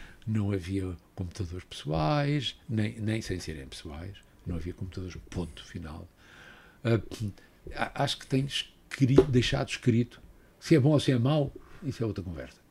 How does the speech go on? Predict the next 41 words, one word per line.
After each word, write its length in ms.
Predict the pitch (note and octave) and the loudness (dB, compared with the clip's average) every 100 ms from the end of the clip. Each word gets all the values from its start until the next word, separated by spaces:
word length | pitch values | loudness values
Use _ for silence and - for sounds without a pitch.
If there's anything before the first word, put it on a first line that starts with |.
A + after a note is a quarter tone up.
| _ - - | _ -20 -10
Mas 140 | - A#2+ | -4 -2
ficou 200 | C#3 F3 | 2 2
escrito, 440 | - D#3+ A#2 - _ _ _ _ _ _ _ _ _ _ - - - | 6 6 4 0 _ _ _ _ _ _ _ _ _ _ -20 -16 -4
ah, 320 | A2 A2 A2 - - - | 0 2 2 -2 -12 -10
daquilo 380 | C3+ A#2+ - C#3+ | -4 -2 2 2
que 120 | C3 | 4
ensinei, 360 | A#2+ C3 A#2+ G#2+ | 2 2 -2 -4
porque 220 | - B2 | -2 -2
acho 120 | B2 | -2
que 200 | C#3 B2+ C3+ | -2 -4 -4
é, 40 | |
acho 120 | A2+ | -4
que 80 | C#3 | -2
é 40 | |
importante 380 | B2+ - C3 G#2+ - - - - - - | -4 -4 -2 -4 -6 -16 -18 -20 -20 -20
que 60 | - | -16
se, 380 | - - - E3 | -14 -14 -12 -12
que 100 | - | -6
se 60 | |
possa, 420 | - D3 - G#2 - - - - _ _ - | -2 -2 0 -6 -6 -16 -20 -20 _ _ -16
ah, 160 | B2 - | -14 0
eu 200 | E3 D#3 | 6 6
de 40 | A#2+ | 6
resto 180 | C#3 C#3 | 2 0
acho 140 | C3+ | 2
que 80 | C3 | 2
é 20 | |
assim 220 | A2+ D3+ | 4 2
que 80 | - | -2
se, 220 | - B2 C3+ | -2 -2 -2
que 100 | A2 | -8
se 320 | - A#2+ G#2 - - - | -2 0 0 -2 -12 -16
define 560 | - - C#3+ C#3 G#2 F2 _ - - | -10 0 4 4 2 -6 _ -20 -8
ou 120 | G#2+ | -8
que 100 | - | -8
se, 100 | - | -10
a, 340 | B2+ A#2 - D#3 | -8 -8 -8 -8
a 40 | |
qualidade 720 | - C#3 A#2+ G#2 A#2+ B2+ B2 B2+ - - - | 0 2 2 2 2 0 -2 -6 -14 -10 4
do 220 | B2 C3+ | 8 8
ensino. 640 | B2 A2 - G#2+ F2+ D#2+ | 8 4 2 2 0 -6